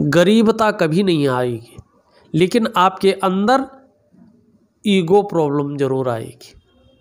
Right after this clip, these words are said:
इससे आपको बचकर चलना है। लेकिन धार्मिकता भी आएगी, धर्म कर्म के कार्यों में बढ़ चढ़कर हिस्सा लेंगे। दान और पुण्य, इससे संबंधित चीज़ों में ये अंगूठा अच्छा दिखा रहा है।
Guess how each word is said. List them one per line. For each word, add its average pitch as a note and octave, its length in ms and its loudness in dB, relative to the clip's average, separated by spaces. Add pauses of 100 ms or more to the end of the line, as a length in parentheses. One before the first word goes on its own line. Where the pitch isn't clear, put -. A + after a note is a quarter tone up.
(440)
इससे A3+ 320 2
आपको D#3 340 -2
बचकर C3+ 360 -6
चलना A#2+ 380 -8
है। A2 220 -14 (460)
लेकिन F#3+ 400 0
धार्मिकता E3+ 640 0
भी A3+ 180 2
आएगी, D3 400 -2 (560)
धर्म G3+ 400 0
कर्म A3+ 380 0
के G#3 200 0
कार्यों F#3 400 0
में G3 220 2
बढ़ E3 180 -2
चढ़कर E3+ 420 -2
हिस्सा D#3 380 -2
लेंगे। F3 440 0 (500)
दान F#3 600 2
और G#3+ 320 0 (160)
पुण्य, G3+ 460 0 (300)
इससे - 400 0
संबंधित G3+ 540 -2
चीज़ों F#3+ 340 2
में G#3+ 120 4
ये G3 280 4
अंगूठा E3+ 440 2
अच्छा E3 240 -2
दिखा C3+ 280 -2
रहा B2 120 -4
है। A#2+ 120 -10